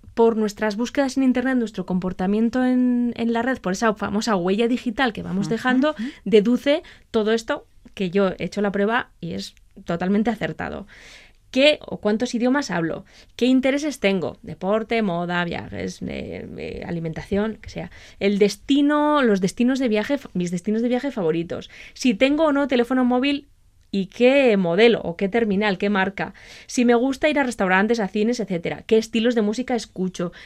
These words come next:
Speaker 1: ¿Qué géneros de películas y series son mis favoritos? ¿Qué tipo de noticias suelo leer? Toda esta información solo, sin que yo se lo haya dicho, solo analizando mi comportamiento en Internet.
Speaker 2: Todo basado en nuestras búsquedas en Google y otros comportamientos digitales asociados a nuestra cuenta Google.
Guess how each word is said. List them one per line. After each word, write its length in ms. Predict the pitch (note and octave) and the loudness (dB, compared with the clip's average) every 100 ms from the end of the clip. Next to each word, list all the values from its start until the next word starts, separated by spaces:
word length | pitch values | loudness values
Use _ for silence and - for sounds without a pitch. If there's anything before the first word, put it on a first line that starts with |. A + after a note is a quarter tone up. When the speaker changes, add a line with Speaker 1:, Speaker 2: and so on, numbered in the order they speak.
| - | -2
Speaker 1:
¿Qué 140 | B3+ | 2
géneros 340 | B3 B3+ C4 C4 | 4 4 4 4
de 120 | A#3+ | 4
películas 500 | G3+ F#3 A#3+ A#3+ A#3 | 4 0 0 0 0
y 80 | G3 | -4
series 260 | F3+ G3 | -4 -4
son 120 | G3+ | -2
mis 120 | G3+ G3+ | -4 -4
favoritos? 540 | E3+ D#3+ E3 D#3 E3+ - - | -4 -4 -4 -6 -8 -12 -6
¿Qué 120 | - B3 | 0 4
tipo 280 | C#4+ C4 | 4 4
de 80 | D4+ | 2
noticias 380 | B3 G3 A3 B3 | 2 0 -4 -4
suelo 200 | G#3 G#3+ | -4 -4
leer? 300 | G3+ D#3+ F3 - - - | -2 -2 -6 -10 -20 -6
Toda 160 | - C#4+ | -2 0
esta 180 | D#4+ D#4+ | 0 -4
información 540 | C4+ B3 B3+ C#4+ C#4+ - | -2 -2 0 -2 -4 -10
solo, 580 | - - C#4+ D#4 F4+ A4+ - - - | -12 -2 2 2 2 -4 -10 -20 -18
sin 240 | - A3+ | -2 0
que 140 | A3 A3 | 2 0
yo 80 | |
se 100 | C#4+ | 0
lo 80 | D#4+ | 2
haya 180 | C#4 A#3 | 2 4
dicho, 340 | A#3+ C4 F4 G4+ - - - | 2 0 -4 -6 -10 -20 -16
solo 520 | - - C#4+ D#4+ E4+ | -6 0 2 2 0
analizando 640 | - A3+ A#3 A3 C4 C#4 C#4+ | -2 0 2 2 0 0 2
mi 180 | A#3+ | 2
comportamiento 720 | G#3+ G#3+ G3+ G3+ F#3+ F#3 G3 G3+ | 2 2 2 0 0 0 0 0
en 80 | F#3 | -2
Internet. 400 | E3 D#3 D3+ D3+ | -4 -8 -8 2
Speaker 2:
Todo 240 | C#4 D#4+ | 2 4
basado 480 | D#4 C#4+ D4+ E4 F4+ | 2 0 -2 -4 -4
en 100 | - | -2
nuestras 260 | G3+ G3 G3+ | -2 -2 -4
búsquedas 360 | C4+ - C#4+ - | -4 -2 -2 0
en 140 | G3 | 0
Google 280 | G3+ C4 E4+ | 0 0 0
y 40 | G#3+ | -2
otros 160 | A3 | -2
comportamientos 840 | - F#3+ F3+ F3+ G3 G3+ F3+ F#3 D#3 | 0 0 0 -2 0 -2 -2 -4 -2
digitales 560 | F3 - F3 A#3+ C#4 | -4 -4 -4 -4 -4
asociados 520 | F3+ - - F#3+ G#3+ - | -8 -8 -8 -6 -6 -4
a 40 | |
nuestra 320 | E3+ D3+ D#3+ | -4 -6 -6
cuenta 400 | - F#3 F#3 F#3+ | -4 -4 -4 -6
Google. 400 | D#3+ C#3 D3 C#3 | -6 -8 -12 -18